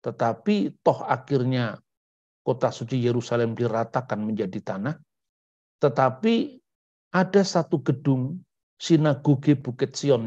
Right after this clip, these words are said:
yang dikenal dengan Rumah Maria Ibu Markus, yang disebutkan dalam Kisah Rasul pasal dua belas ayat dua belas.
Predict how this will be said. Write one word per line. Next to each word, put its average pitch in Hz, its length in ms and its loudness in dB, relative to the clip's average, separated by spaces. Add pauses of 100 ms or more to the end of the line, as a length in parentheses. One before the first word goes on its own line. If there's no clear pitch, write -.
yang 107 160 -6
dikenal 120 400 0
dengan 113 400 -4 (400)
Rumah 156 320 4
Maria 131 560 2
Ibu 123 400 -4
Markus, 127 640 -6 (880)
yang 120 160 -2
disebutkan 135 560 0
dalam 120 240 2
Kisah 117 240 -4
Rasul 123 320 -2
pasal 113 320 -2
dua 113 160 -4
belas 113 240 -4
ayat 98 80 -4
dua 113 160 -4
belas. 120 400 -12